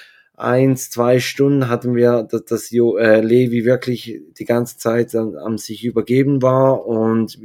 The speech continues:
meine Frau hat dann auch im Kinderspital angerufen, wie lange man da zuschauen kann wegen Dehydrieren und so. Und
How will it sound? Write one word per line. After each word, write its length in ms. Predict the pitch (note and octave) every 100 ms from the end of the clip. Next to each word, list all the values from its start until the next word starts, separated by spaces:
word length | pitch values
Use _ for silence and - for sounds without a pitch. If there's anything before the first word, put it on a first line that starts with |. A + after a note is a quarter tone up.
| G2 -
meine 220 | A#2 A2+
Frau 260 | - A2+ A#2+
hat 160 | A#2
dann 100 | A#2
auch 200 | A2 G#2+
im 100 | G#2+
Kinderspital 800 | G#2 C#3 C#3 B2+ B2+ - A2+ A#2+
angerufen, 720 | G2+ A#2 A#2+ A#2+ A#2+ - A#2
wie 60 | G#2
lange 280 | G#2+ G#2+ G#2+
man 220 | G#2 G#2
da 160 | G#2 -
zuschauen 460 | C3+ B2+ A2+ A2+
kann 280 | - A2 G#2+
wegen 300 | G#2 G2 - -
Dehydrieren 640 | F#2+ G2 G2+ A#2 C#3 C#3 C3
und 140 | A#2+
so. 220 | -
Und 80 | B2+